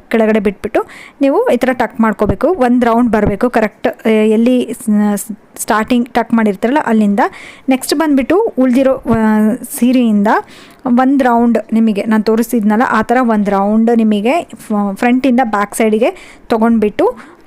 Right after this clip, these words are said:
ಈಗ ನಮಗೆ ಪಲ್ಲು ಎಷ್ಟು ಲೆಂತ್ ಬೇಕೋ ಅಷ್ಟು ಲೆಂತ್ ನಾವು ಮಾಡ್ಕೋಬೇಕು. ಹಾಗಾಗಿ ರಫ್ ಆಗಿ ನಾನು ಪಲ್ಲುನ ಈ ಥರ ಫೋಲ್ಡ್ ಮಾಡಿಕೊಂಡು ಲೆಂತ್ ನೋಡ್ಕೊಳ್ತಾ ಇದ್ದೀನಿ ಎಷ್ಟು ಬೇಕಾಗುತ್ತೆ ಅಂತೇಳಿ. ಮ್, usually ಈ ಥರ ಸಿಲ್ಕ್ ಸ್ಯಾರೀಸ್ಗೆ ಅಷ್ಟು ತುಂಬ ಕೆಳಗೂ ಬೇಡ,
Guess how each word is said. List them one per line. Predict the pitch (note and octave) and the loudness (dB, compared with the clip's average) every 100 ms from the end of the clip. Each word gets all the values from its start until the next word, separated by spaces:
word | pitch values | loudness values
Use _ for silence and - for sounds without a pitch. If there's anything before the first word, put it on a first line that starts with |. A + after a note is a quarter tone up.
| - - - B3+ | -20 -20 -6 -2
ಈಗ | C4 A3+ D4 A#4 F#4 | 0 2 0 -2 -2
ನಮಗೆ | A#3+ A3+ B3 | 0 2 0
ಪಲ್ಲು | - A3 B3+ C#4+ | 0 0 0 0
ಎಷ್ಟು | - A#3 - C4 | 0 -2 0 0
ಲೆಂತ್ | A#3 A3 | 2 0
ಬೇಕೋ | A3 G#3 B3+ G4 - - | -2 0 0 -2 -4 -2
ಅಷ್ಟು | A3+ A3 - A3+ | 0 0 0 0
ಲೆಂತ್ | A3 A3+ A#3 | 0 0 0
ನಾವು | G#3+ A3+ D4 | 2 0 0
ಮಾಡ್ಕೋಬೇಕು. | A3 G#3 G#3 G3 F#3 C#4 | 0 0 0 -2 -2 0
ಹಾಗಾಗಿ | B3+ G#3+ G#3+ | 0 0 0
ರಫ್ | B3+ G3+ - | 0 -2 -4
ಆಗಿ | B3 A3+ | -2 0
ನಾನು | A3+ A3 | 2 0
ಪಲ್ಲುನ | - G3+ G#3+ A#3 - - - - | 0 0 2 0 -2 -12 -12 -4
ಈ | A#3+ | 0
ಥರ | B3 | 0
ಫೋಲ್ಡ್ | A#3 A#3 A3+ | 0 0 2
ಮಾಡಿಕೊಂಡು | A3+ G3+ - G3+ B3 G4+ - - - | 2 0 0 0 0 -2 -8 -14 -2
ಲೆಂತ್ | A3+ B3 B3 | 0 2 2
ನೋಡ್ಕೊಳ್ತಾ | A3 G3 G#3+ G3+ G#3 | 0 0 -2 0 0
ಇದ್ದೀನಿ | F#3+ G3 C4+ | 2 0 0
ಎಷ್ಟು | G#3+ - G#3+ | -2 -2 -2
ಬೇಕಾಗುತ್ತೆ | G#3 G3+ G3 F#3 G3 | -2 -2 -2 0 0
ಅಂತೇಳಿ. | F#3+ F#3 F#3 C#4 F#4 - - - B3+ | 0 0 0 0 -4 -16 -20 -4 0
ಮ್, | A#3+ A#3+ A#3+ - | 2 2 0 0
usually | B3+ A#3+ C4+ B3+ | 2 2 2 0
ಈ | C4+ - | 0 -2
ಥರ | A#3+ A3+ A3+ A#3 | -2 -2 -2 -2
ಸಿಲ್ಕ್ | - A#3 - | -2 -2 0
ಸ್ಯಾರೀಸ್ಗೆ | A#3 G#3+ G#3+ - | 0 2 0 -2
ಅಷ್ಟು | G#3+ - A3 | -2 -2 -4
ತುಂಬ | A3 G#3+ | 0 0
ಕೆಳಗೂ | - - G3+ G#3+ A3+ | 0 0 0 2 2
ಬೇಡ, | G#3+ G#3 | 2 2